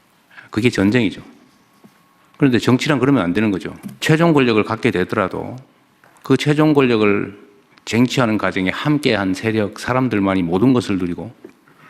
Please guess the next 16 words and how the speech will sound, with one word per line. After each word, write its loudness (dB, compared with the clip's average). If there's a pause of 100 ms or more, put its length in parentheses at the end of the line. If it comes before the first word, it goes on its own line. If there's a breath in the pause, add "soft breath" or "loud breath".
(400 soft breath)
그 0
외에는 2
모두 0
배제하면 -2
그건 0 (880)
정치가 0
아니라 -2
전쟁이 2
되어버립니다. -8 (560)
원시적이죠. -4 (880 loud breath)
파란색을 4
좋아하는 4
사람들이 0
권한을 0
가졌다고 -2
해서 -4